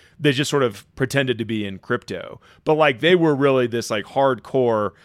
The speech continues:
you know, weird derivatives and all this different stuff that had absolutely very little to do with actual crypto. And so, but it, but it was very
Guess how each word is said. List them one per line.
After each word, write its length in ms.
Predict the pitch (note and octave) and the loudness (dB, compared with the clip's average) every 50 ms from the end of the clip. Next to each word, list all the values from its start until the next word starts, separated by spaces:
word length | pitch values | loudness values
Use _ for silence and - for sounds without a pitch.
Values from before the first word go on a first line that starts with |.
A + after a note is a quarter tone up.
| _ _ _ _ | _ _ _ _
you 140 | - D#3 | -2 0
know, 380 | D3 C3+ A#2+ A2+ A2 G#2+ A2 - | 0 0 0 0 -2 -4 -6 -8
weird 460 | - D#3 D#3+ F#3 F#3 E3+ D#3+ D3+ C3 G#2 | -8 -6 -4 0 2 4 4 4 2 0
derivatives 760 | C3+ B2+ A#2+ C3 C#3+ C3 C3+ B2+ B2+ A#2+ A#2 A2+ G#2 G#2 A#2 | -4 -2 2 2 2 4 4 2 2 0 0 -2 -4 -6 -8
and 100 | A#2+ A#2 | -8 -4
all 220 | A2+ D3 D3 D3+ | 0 2 2 2
this 200 | C#3 C#3 B2+ - | 2 -2 -4 -4
different 280 | - B2 - A2+ G#2 G2 | -6 -8 -8 -8 -8 -8
stuff 300 | - - C#3+ A#2+ A2+ - | -6 -4 -2 -2 -2 -4
that 120 | - A2 F#2+ | -6 -8 -6
had 260 | G#2+ G#2+ G#2 G2 - _ _ - _ _ _ | -4 -4 -6 -6 -10 _ _ -20 _ _ _
absolutely 460 | - C#3+ E3+ E3+ - - D3+ C3+ A2+ | 2 2 2 2 0 -2 -4 -4 -2
very 260 | G#2 A#2+ E3+ F#3 D#3 C3 | 0 2 2 2 2 0
little 320 | A2+ A#2 C3 C3 C3+ B2+ | -2 -2 -2 -2 -2 -2
to 100 | A2+ A2+ | -2 -4
do 220 | G#2 G2+ G#2 G2+ G2+ | -6 -6 -6 -6 -6
with 160 | G#2 G#2 G2 | -8 -8 -6
actual 480 | G#2 G#2+ A2 - - A2 G#2+ G2 F#2+ F2 | -6 -6 -6 -8 -8 -8 -6 -6 -8 -8
crypto. 600 | - - A2 A2+ - - G#2+ G#2 F#2+ F#2 F#2 F#2+ | -8 -8 -8 -8 -6 -6 -8 -6 -6 -6 -8 -10
And 180 | G2 G2 G2 | -12 -12 -10
so, 180 | - A2 G#2 G2+ | -8 -6 -6 -4
but 120 | A2 B2+ | -4 -4
it, 140 | C3+ B2 C3+ | -4 -2 -2
but 100 | D#3 D3 | 0 0
it 80 | D3+ D3+ | 0 0
was 140 | D3 C3+ | 0 0
very 240 | A#2+ F3 E3 D#3 - | 2 2 2 2 0